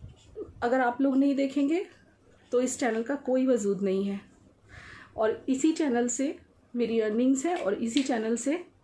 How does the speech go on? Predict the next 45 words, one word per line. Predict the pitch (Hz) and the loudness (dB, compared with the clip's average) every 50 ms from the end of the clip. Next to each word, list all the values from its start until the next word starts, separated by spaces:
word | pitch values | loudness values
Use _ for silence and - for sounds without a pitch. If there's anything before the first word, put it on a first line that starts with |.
| _ _ _ 220 | _ _ _ -4
मेरा | 220 208 208 | -2 0 -2
घर | 202 196 220 247 240 | 0 0 0 -2 0
चल | - 320 285 285 | 0 -2 -2 -2
रहा | 277 - 311 | -2 -2 -2
है | 320 349 330 | 0 -2 -2
और | - - 240 - - - - | -2 -4 -6 -6 -6 -6 -6
इसी | 277 269 - - 381 | -4 -4 -2 -2 -2
चैनल | 370 - 302 247 233 208 208 | -2 -2 -2 -2 0 0 -2
से | 220 - - 185 190 - - _ _ _ _ _ - | -2 -4 -6 -8 -8 -10 -12 _ _ _ _ _ -8
मैं | 226 233 | -6 -6
अपने | 226 - 247 247 | -6 -6 -6 -6
हस्बैंड | 233 247 233 202 214 220 226 226 226 | -4 -2 -4 -4 -4 -4 -4 -4 -4
का | - 254 339 381 - - - - - - - - - - - - - - - - 233 | -6 -6 -8 -8 -10 -18 -20 -20 -20 -20 -20 -20 -20 -20 -20 -20 -20 -20 -16 -8 -2
इलाज | 226 220 196 196 - | 0 0 0 -2 -2
करवा | - - 196 160 - | -4 -4 -2 -2 -4
रही | - - - - | -6 -6 -8 -10
हूँ। | - - - _ - - - - - _ _ _ _ - - - - - - - - - - - - - - - - - - - - - | -12 -16 -20 _ -20 -20 -20 -20 -20 _ _ _ _ -20 -20 -20 -20 -20 -20 -20 -20 -20 -18 -18 -16 -16 -16 -16 -14 -14 -14 -16 -12 -6
जो | 214 214 254 240 | 0 2 2 4
भी | 214 269 | 4 4
उनकी | 277 269 269 302 277 | 4 4 4 2 0
ट्रीटमेंट्स | - 262 254 - 254 247 262 262 - | -2 -4 -4 -2 -2 -2 -2 -2 -2
चल | - 254 240 233 | -2 -2 0 0
रही | 247 262 294 | 0 0 0
हैं, | 359 370 370 - - - - - - 262 | 0 -2 -4 -8 -12 -12 -12 -8 -4 -4
वो | 240 | -4
सब | 240 - 240 240 | -2 -2 -4 -4
कुछ | - 269 262 262 | -4 -6 -4 -4
इसमें | 262 240 - - 214 | -4 -4 -4 -4 -6
से | 220 - 226 | -2 0 0
ही | 220 220 | -2 0
हो | - 175 165 | -2 -2 -4
रहा | 165 - 196 | -2 -4 -6
है। | 196 - - - - - - - - - - - - - - - - - | -8 -10 -16 -18 -20 -20 -20 -20 -18 -16 -16 -16 -16 -16 -18 -20 -10 -6
तो | - - | -6 -6
आपने | - - 220 214 220 - - 262 285 | -4 -2 -2 -2 0 0 0 2 2
मुझे | 269 269 269 294 | 2 2 2 0
कहीं | 285 285 247 240 | 0 0 0 2
ना | 240 262 | 0 0
कहीं | 269 262 285 | 0 0 -2
काबिल | 277 - 190 185 185 214 208 | 0 0 0 0 2 0 0
बना | 196 202 196 | 0 -2 -2
के | 202 - 196 | -2 -4 -6
रखा | 190 - - - 214 | -6 -6 -8 -6 -4
हुआ | 190 190 190 208 | -4 -2 -2 -4
है। | 277 - | -6 -8